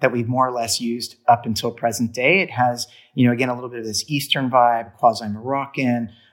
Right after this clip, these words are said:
a lot of symbolism, the lotus flower, which to many is symbolic of transformation and transcend-, and transcending.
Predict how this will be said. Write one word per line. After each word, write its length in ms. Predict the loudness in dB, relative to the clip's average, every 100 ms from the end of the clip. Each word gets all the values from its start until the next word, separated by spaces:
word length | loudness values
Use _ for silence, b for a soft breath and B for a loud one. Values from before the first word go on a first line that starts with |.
| 0
a 40 |
lot 140 | 2 2
of 80 | 0
symbolism, 800 | -2 0 0 -4 -6 -4 -4 -4
the 60 |
lotus 380 | -2 0 0 -2
flower, 380 | 4 6 6 2
which 240 | -2 -4 B B 2
to 100 | 4
many 260 | 6 4
is 160 | 0 -2
symbolic 600 | 0 4 4 2 -4 -6
of 180 | -8 -8 b -4
transformation 840 | 2 2 2 -2 0 2 0 0
and 140 | -2 -4
transcend-, 580 | -4 -6 -4 -4 -4 -4
and 160 | -6 -6
transcending. 880 | -6 -6 -2 -2 0 -4 -4 -6